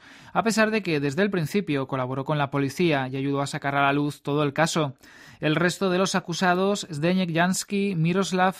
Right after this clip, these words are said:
Čatský y Ladislav Kendik, todos miembros de la comisión que valoró la licitación, fueron acusados de negligencia en el ejercicio de sus funciones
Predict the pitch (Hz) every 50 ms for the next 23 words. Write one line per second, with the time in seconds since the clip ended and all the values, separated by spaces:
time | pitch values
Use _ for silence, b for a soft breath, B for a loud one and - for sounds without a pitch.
0 | - - 180 180 180 - - - - 175 165 160 - - 147 139 139 135 139 156
1 | 170 160 - 160 160 156 - - _ - 185 185 175 151 147 160 - - B B
2 | B B B B B _ - 147 151 151 143 156 156 156 156 156 156 160 165 147
3 | 147 143 156 165 160 - 151 147 135 - - 190 185 175 156 - 139 127 123 123
4 | 127 127 143 143 143 135 135 131 - 160 156 190 175 - 175 160 156 160 156 B
5 | B B B B B B _ - 143 139 143 143 139 135 143 139 - 147 139 143
6 | 139 135 143 143 151 151 151 143 139 135 - 165 165 170 160 - 185 185 180 180
7 | 175 - 170 160 170 180 170 - 160 147 - 185 175 - 170 147 139 139 - 175
8 | - - 180 175 165 - 202 190 156 147 143 147 -